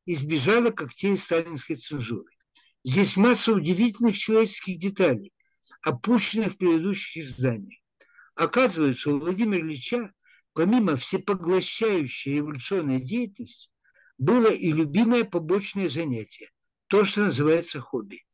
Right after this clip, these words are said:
И это хобби напрямую связано с помощью женщин. Ленин любил стирать белье. Это его влекло и постоянно интересовало.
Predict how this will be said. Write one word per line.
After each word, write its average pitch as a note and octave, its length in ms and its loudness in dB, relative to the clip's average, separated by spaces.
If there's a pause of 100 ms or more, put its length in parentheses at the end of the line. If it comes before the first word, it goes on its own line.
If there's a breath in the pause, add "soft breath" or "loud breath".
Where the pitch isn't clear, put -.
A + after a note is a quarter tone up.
(580 loud breath)
И D#3 80 2
это G#3 300 6
хобби F#3 520 4 (480)
напрямую E3+ 680 4
связано A#2+ 680 0
с - 120 -20
помощью F#3+ 480 2
женщин. A#2 460 -4 (880)
Ленин E3 640 4 (800)
любил E3 540 2
стирать E3+ 560 0
белье. C#3+ 480 -8 (1500 loud breath)
Это A3+ 300 2
его A3+ 200 6
влекло G3 480 4
и A#3+ 80 4
постоянно G#3+ 520 2
интересовало. F#3+ 760 -2